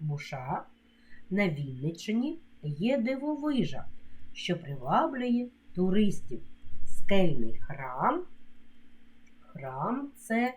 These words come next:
він. Заховаємо. Та печери. Вони. Другого-дев'ятого століть. Загадкові зображення.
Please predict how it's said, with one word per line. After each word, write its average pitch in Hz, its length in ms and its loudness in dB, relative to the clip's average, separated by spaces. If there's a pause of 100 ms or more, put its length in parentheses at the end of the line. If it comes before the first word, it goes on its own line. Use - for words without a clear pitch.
(460)
він. 226 500 -2 (280)
Заховаємо. 170 760 -2 (640)
Та 156 140 -2
печери. 220 960 0 (600)
Вони. 170 680 0 (600)
Другого-дев'ятого 151 2000 -4
століть. - 640 -4 (680)
Загадкові 226 840 -2
зображення. 160 1080 -4